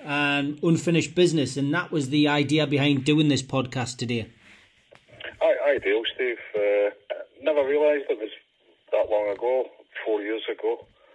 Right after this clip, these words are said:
Speaker 2: Uh, at the farm, uh, you remember how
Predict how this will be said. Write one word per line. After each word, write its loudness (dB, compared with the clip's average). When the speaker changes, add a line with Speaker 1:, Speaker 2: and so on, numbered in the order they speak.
Speaker 2:
Uh, 2
at 0
the -2
farm, 0
uh, 4
you 0
remember -2
how 0